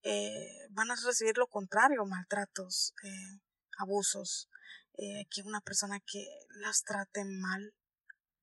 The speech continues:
y no es así. O sea, realmente la autoestima,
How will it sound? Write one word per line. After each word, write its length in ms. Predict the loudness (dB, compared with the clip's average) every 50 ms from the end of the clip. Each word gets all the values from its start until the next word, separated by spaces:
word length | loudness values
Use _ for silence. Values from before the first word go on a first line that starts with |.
| _ _ _ _ _ _
y 100 | -8 -6
no 320 | -4 -2 0 2 2 2 0
es 220 | 0 -2 -2 0
así. 300 | 4 4 2 2 0 -6 _ _ _ _
O 40 | -2
sea, 140 | 0 0 0 -2 -6 -16 -16 -16 0
realmente 400 | 4 4 6 6 4 4 6 6
la 80 | 6 6
autoestima, 560 | 6 4 0 -6 -6 -4 0 0 2 0 0